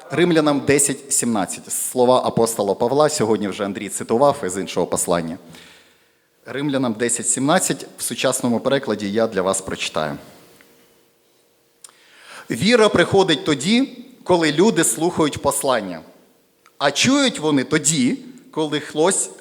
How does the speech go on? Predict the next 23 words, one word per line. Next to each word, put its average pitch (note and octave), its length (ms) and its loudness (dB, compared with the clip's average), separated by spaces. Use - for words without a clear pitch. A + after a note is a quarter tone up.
проповідує D3+ 600 2
добру D3 360 4
звістку C#3 460 -4
про A#2+ 220 0
Ісуса B2 380 -4
Христа». G#2+ 500 -8
Ви - 60 -4
знаєте, D3+ 300 2
тут D3+ 220 -4
є D3 120 4
дуже C#3 280 0
важливий A#2+ 440 0
механізм, C3+ 640 2
що - 300 -4
наша C#3+ 420 -2
віра, E3+ 280 0
вона B2 280 0
приходить B2+ 580 -2
тоді, D3+ 400 0
коли D3+ 600 -2
люди D#3 280 -2
слухають D3 500 0
послання. G#2+ 560 0